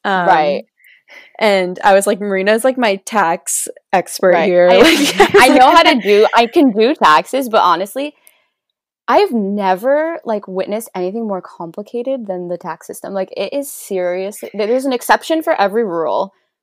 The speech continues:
Speaker 2: There is, like, a cutoff point. There is a phase out for basically every rule in tax. Um, I definitely couldn't do all of it on my own, but I do know the basics. And I do know that if you didn't get the stimulus check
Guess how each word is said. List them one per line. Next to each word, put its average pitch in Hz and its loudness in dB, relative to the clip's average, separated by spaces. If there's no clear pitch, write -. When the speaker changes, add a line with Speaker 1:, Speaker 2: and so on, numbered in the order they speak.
Speaker 2:
There 190 2
is, 185 2
like, 156 -4
a 196 -6
cutoff 190 -2
point. 180 -6
There 160 -6
is 170 -6
a 160 -6
phase 180 -4
out 160 -4
for - -8
basically 226 0
every 160 -4
rule 156 -6
in 175 -8
tax. 277 -6
Um, 156 -12
I 196 -4
definitely 190 -4
couldn't 180 -10
do 160 -10
all 143 -4
of 185 -8
it 226 -6
on 269 -6
my 294 -8
own, 302 -6
but 190 -2
I 185 -4
do 185 -10
know 208 -6
the 202 -8
basics. 175 -10
And 214 -4
I 208 0
do 240 -4
know 175 0
that 165 -2
if - -16
you 180 -12
didn't 196 -10
get - -12
the 262 -16
stimulus 202 -12
check 185 -12